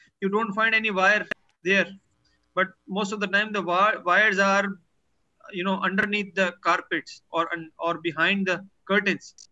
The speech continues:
So if they are going to have overheated, the fuel,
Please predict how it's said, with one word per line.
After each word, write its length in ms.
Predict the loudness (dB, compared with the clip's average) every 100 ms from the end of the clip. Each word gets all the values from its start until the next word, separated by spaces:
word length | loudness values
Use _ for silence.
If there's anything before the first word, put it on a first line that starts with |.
| _ _ _
So 180 | -12 -6
if 220 | -4 -4 0
they 120 | 4
are 140 | 4
going 320 | 2 -2 -4
to 60 | -2
have 260 | 0 0 -2
overheated, 640 | 0 2 2 0 0 -2 -6 -18 _ _ _ _ _ _ _ _ _
the 100 | -10
fuel, 320 | -4 -2 -2